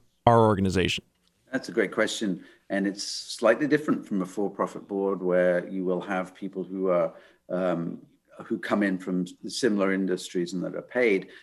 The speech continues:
Speaker 2: First thing to say is that for nonprofit boards, uh, they are do-, they are donating their time, they are volunteering, uh, which is a very significant difference between somebody on, say, Blue Cross Blue Shield's board who has paid,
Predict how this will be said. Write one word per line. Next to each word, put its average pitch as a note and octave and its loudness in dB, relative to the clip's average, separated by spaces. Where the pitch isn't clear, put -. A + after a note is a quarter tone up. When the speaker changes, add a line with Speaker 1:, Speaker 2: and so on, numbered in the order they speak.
Speaker 2:
First C3 2
thing C3 4
to A2+ -4
say C#3+ 4
is G2 0
that - -8
for G2+ -6
nonprofit G#2 -4
boards, G#2+ -4
uh, F#2+ 0
they G#2 4
are G2 4
do-, G2+ -4
they G2 0
are F#2+ 0
donating G2+ 0
their F#2+ 2
time, G#2+ -4
they F2 -4
are F2 -2
volunteering, F#2+ 0
uh, F2+ 0
which - -4
is G2+ -8
a A2+ -4
very D3+ -2
significant A#2+ -6
difference F#2+ -6
between F#2+ -4
somebody F#2+ -2
on, F2 -2
say, F2 0
Blue G2 -6
Cross F#2+ -6
Blue F2+ -6
Shield's A#2+ 0
board F2+ 0
who F2 -4
has E2+ -4
paid, F2+ -2